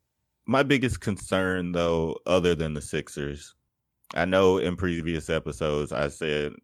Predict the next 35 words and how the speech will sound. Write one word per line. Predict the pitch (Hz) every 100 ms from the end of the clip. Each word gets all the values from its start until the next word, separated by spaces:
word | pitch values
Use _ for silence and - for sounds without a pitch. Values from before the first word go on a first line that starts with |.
| _
the | 76
Bulls | 67 78 73
are | 73
gonna | 73 73
win | 73 73
this | 73 -
division, | 73 73 71 71 71
and | 65
I'm | 69 69
not | 71 58
really | 69 71 67
actually | 67 - 69
concerned | - 67 71 73 73
with | 76
the | 78
Bucks, | 78 87 - - - _ _ _ _ _
but | 85 -
they | 113 170
are | 151
getting | 104 113 110 90
healthy | 92 98 101 98 95 101 _
and | - 73 78
they | 82
are | 78
playing | - 78 73 67
well. | 69 67 64 67 _ _ _ _ -
Um, | 71 73 69 69
nine | 73 76 82 85
and | 78
one | 78 80
in | 78
their | 73
last | 73 76 -
ten | - 78
games. | 71 71 73 71 73 -